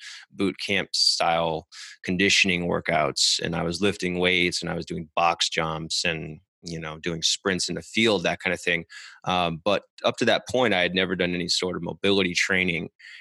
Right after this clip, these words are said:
and I took my first yoga class on complete accident. I was walking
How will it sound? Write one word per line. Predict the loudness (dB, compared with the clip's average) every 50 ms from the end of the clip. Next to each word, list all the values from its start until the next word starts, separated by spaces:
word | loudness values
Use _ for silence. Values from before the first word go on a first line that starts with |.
| -14 -6 -2
and | 0 2 2 2 2 2 2 0 -2 -4 -4 -4 0
I | 0 0
took | 2 0 -2 0
my | 0 -2
first | 0 0 0 0 2 2
yoga | 2 0 0 -2
class | -4 -2 0 2 2 2 2 2 0 0
on | 0 -2 -2 -2 -4
complete | -8 -14 -14 -8 -4 -2 0
accident. | 2 2 0 0 -2 -4 -6 -6 -8 -8 -10 _ _ -14
I | -12 -12
was | -10 -10 -6
walking | -2 0 0 0 -2 -2 -4 -4 -4 -6 -10 -12